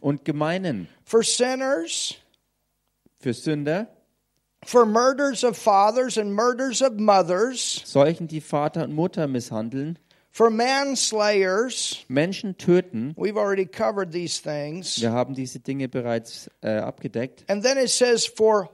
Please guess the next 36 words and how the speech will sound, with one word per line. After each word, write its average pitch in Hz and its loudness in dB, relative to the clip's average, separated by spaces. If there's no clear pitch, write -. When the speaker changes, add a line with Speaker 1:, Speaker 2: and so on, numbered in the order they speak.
Speaker 2:
whoremongers." 180 4
Speaker 1:
Und 117 -6
dann 143 0
heißt's 139 -2
für 135 2
Unzüchtige. 123 -4
Speaker 2:
Well, 208 2
the 202 0
Greek 240 -4
word 196 -2
for 196 -4
that 196 2
word 190 -2
whoremonger, 170 0
and 170 -6
this 170 -6
is 156 -8
where 160 -2
we 160 -2
begin 160 -6
tonight, 143 -8
Speaker 1:
Und 131 -2
dieses 131 -6
griechische 131 -4
Wort, 135 0
was 127 -4
hier 139 -6
verwendet 127 -4
wird 120 -2
bei 110 -2
Unzüchtigen, 131 -8
und 107 -8
da 107 -2
starten 117 -8
wir 98 -4
heute, 127 -6